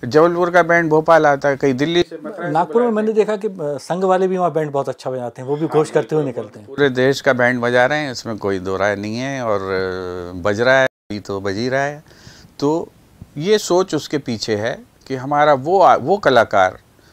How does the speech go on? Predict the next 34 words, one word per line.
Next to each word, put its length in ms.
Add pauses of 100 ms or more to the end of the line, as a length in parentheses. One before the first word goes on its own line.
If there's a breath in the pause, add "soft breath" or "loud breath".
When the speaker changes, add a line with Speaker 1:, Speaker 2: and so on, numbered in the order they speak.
(160)
Speaker 1:
जो 100
फोक 320
से 140
जुड़ा 220
हुआ 260
है, 60
लोक 220
संस्कृति 560
से 140
जुड़ा 240
हुआ 260
है, 120 (360 loud breath)
उसको 280
एक 180
आर्थिक 380
आधार 340
मिल 200
जाए 240 (340 loud breath)
और 140
वो 220
एक 220
व्यवस्थित 680
एक 160
सिस्टम 420
से 120
जुड़ 180
जाए। 200
Speaker 2:
तो 220
डीजे 220
कैसे 240
रोकेंगे? 300
सवाल 260
तो 120
अभी 140